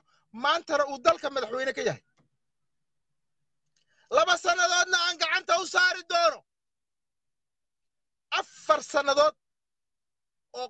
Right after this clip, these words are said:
qof iyo codana aan anigu u food garayn doono, aan siin doono. Cid diidi karta ma leh. Nin wax ka beddeli kara ma leh.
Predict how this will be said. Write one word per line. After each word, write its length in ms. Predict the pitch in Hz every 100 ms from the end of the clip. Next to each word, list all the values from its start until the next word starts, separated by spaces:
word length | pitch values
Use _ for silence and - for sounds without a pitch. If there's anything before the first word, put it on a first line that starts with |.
| -
qof 180 | 381 - _
iyo 160 | 262 269 -
codana 280 | 294 269 160 _ _ _ _ _ _ _ _
aan 200 | 214 240 - 233
anigu 300 | 320 339 165 - _ _ _ _ _
u 80 | 277
food 280 | - 240 185
garayn 280 | 202 220 220
doono, 200 | 190 196
aan 60 |
siin 260 | 175 185 196
doono. 200 | 147 92 _ _ _ _ _ _ _ _ _ _ _ _ _ _ _ _ _ _ _ _ _ _ _ _ _ _ _ _ _ _ _ -
Cid 160 | 254 226
diidi 240 | 269 254
karta 260 | 226 208 233
ma 120 | 220
leh. 140 | 147 - _ _ _ _ _ _ _ _ _ _ _ _ _ _
Nin 220 | 247 339 302
wax 140 | -
ka 120 | -
beddeli 380 | 311 277 269 277
kara 220 | 220 190
ma 140 | 196 214
leh. 120 | 143